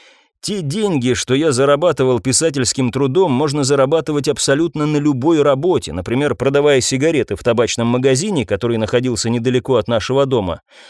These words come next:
А литературное бессмертие моими работами точно не заслужить. Ну и на кой чёрт тогда это всё? Никаких голубей мы в тот день не пошли кормить.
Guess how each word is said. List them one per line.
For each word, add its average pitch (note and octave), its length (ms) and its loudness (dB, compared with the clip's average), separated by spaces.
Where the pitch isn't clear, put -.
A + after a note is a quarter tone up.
А A#2 120 -4
литературное D3 840 0
бессмертие C3 840 -2
моими A#2+ 340 0
работами C3+ 720 -2
точно - 400 -4
не G3 160 -4
заслужить. D3+ 680 -2
Ну F#3+ 160 0
и A#3+ 80 -2
на A3 180 0
кой B3 300 -4
чёрт G#3 600 -2
тогда G#3 340 2
это G3 240 0
всё? F#3+ 340 -4
Никаких D#3+ 720 -4
голубей E3 560 -2
мы C#3 160 0
в - 80 -10
тот C#3 240 -4
день C#3+ 300 -2
не C3 100 0
пошли B2 460 -2
кормить. G2 580 -6